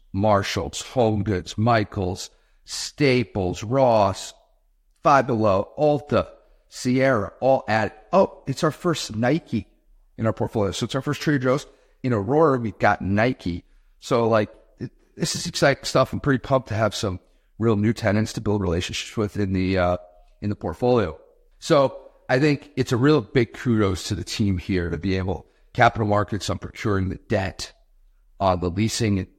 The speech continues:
pre-leasing, um, setting up our new brokerage relationships out in, uh, on the West where we haven't owned before, us being able to buy off market. So kudos to the acquisition team.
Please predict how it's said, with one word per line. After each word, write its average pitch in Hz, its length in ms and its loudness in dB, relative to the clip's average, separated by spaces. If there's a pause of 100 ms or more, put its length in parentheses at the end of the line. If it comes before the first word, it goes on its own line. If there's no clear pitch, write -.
pre-leasing, 101 960 -2 (680)
um, 90 460 -2 (260)
setting 117 500 2
up 107 180 -2
our 95 140 0
new 101 280 -2 (100)
brokerage 95 460 -2
relationships 95 720 -2
out 95 300 0
in, 92 260 0 (520)
uh, 92 200 0
on 92 160 0
the 87 60 -4
West 98 460 0
where 90 340 -2 (420)
we 95 120 -6
haven't 95 260 0
owned 90 240 -2
before, 95 560 -4 (560)
us 131 240 2
being 117 300 0
able 110 200 0
to 98 120 -8
buy 101 380 4
off 98 240 2
market. 95 360 -2
So - 120 -8
kudos 110 440 -2
to - 40 -8
the 90 140 -2
acquisition 87 540 -4
team. 87 340 -6